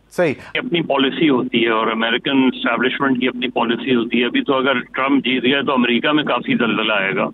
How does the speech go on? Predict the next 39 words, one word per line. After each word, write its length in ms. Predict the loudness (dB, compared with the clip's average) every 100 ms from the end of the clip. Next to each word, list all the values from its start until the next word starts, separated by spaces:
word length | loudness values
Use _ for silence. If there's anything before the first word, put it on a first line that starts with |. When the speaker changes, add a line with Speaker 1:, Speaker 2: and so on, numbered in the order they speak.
| -10 -18 _ _ _ _ -2
Speaker 2:
और 320 | 0 2 2
उसके 500 | 2 2 0 0 -2
बाद 280 | 0 0 2
वो 120 | 0
किसी 260 | 0 0 0
और 200 | 2 0
जगह 220 | 0 -2
तवज्जो 420 | 0 0 0 0
देंगे, 340 | 0 0 -2
क्योंकि, 260 | 0 0 2 0 -2 -2
अ, 260 | 0 0 -2 -6 -16 -6
उनका 360 | 0 0 0 -2
जीतना 500 | -2 -4 -4 -2 0
जो 160 | 0 0
है 200 | 0 -2
वो 280 | 0 0
वहाँ 360 | 0 0 0 -2
की 180 | -2 0
अमेरिकी 680 | 2 2 2 0 0 0 0
establishment 760 | -2 -4 -2 -2 -2 -4 -4
के 100 | -4
लिए 180 | -4 -2
बहुत 200 | -2 -2
बड़ा 160 | -2 -2
मसला 360 | -4 -4 -4 -2
बनेगा। 400 | -2 -4 -4 -6 -8 _ -20 -14
Speaker 1:
सही। 300 | -8 -6 -2
Speaker 2:
वो, 180 | -2 -2 _ _ _ _ _ -4
तो 60 |
मुझे 260 | 0 0 2
नहीं 120 | 2
लगता 380 | 0 -2 -4 -2
कि 120 | 0
उन्हें 260 | 0 0 0
बहुत, 220 | 0 -2
अ, 360 | -2 0 0 0
जल्दी 400 | 0 0 0 0
बाकी 360 | -2 -2 0
मामलात 440 | 2 2 0 0